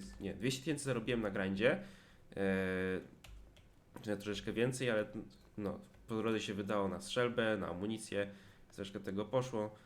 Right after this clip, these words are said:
ale tak, odzyskuję kasę powolutku. No a teraz zobaczmy te bobry. Ale kurde, już jestem spełniony, to jest już dobry odcinek. Mamy, mamy diamencik, mamy diamentową karolinkę, o, jeszcze kolejne. Ale kurczę, nie no.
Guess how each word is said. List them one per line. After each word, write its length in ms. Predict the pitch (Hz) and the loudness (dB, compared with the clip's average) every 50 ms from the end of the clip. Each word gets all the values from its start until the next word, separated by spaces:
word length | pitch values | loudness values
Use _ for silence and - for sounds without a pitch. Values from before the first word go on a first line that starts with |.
| - - - - - - - - - - | -20 -20 -20 -20 -20 -20 -20 -16 -6 -2
ale 140 | - 107 110 | 0 0 0
tak, 240 | - 90 - - | 0 -2 -2 -2
odzyskuję 480 | - 113 117 127 127 - - 135 123 117 | -2 0 0 0 -2 -2 2 2 2 2
kasę 520 | 117 - 110 110 - - 110 107 104 107 107 - - - - - - - | 4 2 0 0 0 0 0 2 2 0 -2 -6 -12 -14 -16 -18 -14 -8
powolutku. 800 | - 110 104 107 110 110 110 107 - - - 110 110 104 101 101 - - - - - - - - - | -6 -4 -2 2 2 2 2 0 -4 -4 0 2 2 2 0 -4 -12 -18 -20 -20 -20 -20 -20 -14 -8
No 100 | 90 95 | -6 -4
a 40 | 95 | -4
teraz 280 | 98 - - 104 - | -2 -2 -2 -2 0
zobaczmy 320 | - 107 110 110 - 113 104 | 0 0 0 0 0 -4 -2
te 120 | - 110 | -2 -4
bobry. 380 | 98 - 107 95 - - 87 - - - - - - - - - | -2 -2 -2 -2 -2 -4 -6 -6 -8 -12 -20 -20 -20 -20 -12 -8
Ale 100 | - 101 | -8 -8
kurde, 280 | 98 - - 127 127 | -8 -6 -4 0 2
już 100 | 151 170 | 2 2
jestem 200 | 180 170 - 160 | 0 -2 -4 -6
spełniony, 400 | 151 - - 143 139 131 113 104 | -6 -4 -4 -2 0 0 0 0
to 100 | 98 139 | 0 0
jest 300 | 135 127 120 117 - - | 0 0 0 0 -4 -4
już 180 | 127 123 117 117 | -4 -4 -4 0
dobry 300 | 110 123 123 120 117 117 | 2 2 2 4 2 0
odcinek. 380 | 117 117 - - 123 110 92 | 0 -2 -4 -4 -2 -2 0
Mamy, 300 | 95 107 107 110 107 104 101 - - - - - - - - - - - - - - - - - - - - | 0 0 0 2 2 0 0 -2 -10 -18 -20 -20 -20 -20 -20 -20 -20 -20 -20 -20 -20 -20 -20 -20 -20 -16 -10
mamy 200 | 104 113 110 110 | -6 -2 -2 0
diamencik, 720 | 110 107 113 107 110 113 110 107 107 - 117 101 - - - - - - - - - - - - - | 0 0 0 2 2 2 0 0 -2 -2 -2 -4 -4 -6 -16 -18 -20 -20 -20 -20 -20 -20 -18 -12 -6
mamy 140 | 95 98 | -2 -2
diamentową 720 | 98 98 98 117 120 120 117 113 107 - 113 107 107 107 101 101 - - - | 0 2 2 4 4 4 2 2 0 -2 -2 -2 -2 -4 -6 -8 -12 -14 -10
karolinkę, 580 | - 113 107 104 104 110 110 107 110 - 104 | -6 -4 -2 0 0 0 -2 -2 -2 -2 -2
o, 160 | 95 90 85 87 | -2 -2 -4 -6
jeszcze 220 | 90 - - - - | -8 -10 -12 -12 -8
kolejne. 420 | - 98 98 98 98 98 98 95 98 - - - - - - - - - - - - - - - - | -4 0 0 0 2 2 2 0 0 -4 -10 -14 -18 -20 -20 -20 -20 -20 -20 -20 -20 -20 -20 -14 -10
Ale 200 | - 302 330 311 | -8 -6 -6 -6
kurczę, 520 | - - - 359 370 370 370 - - 123 | -8 -6 -4 -2 -2 -2 -2 -4 -6 -6
nie 320 | - 139 - 165 160 165 | -6 -6 -6 -4 -4 -2
no. 140 | 160 139 127 | -2 -4 -4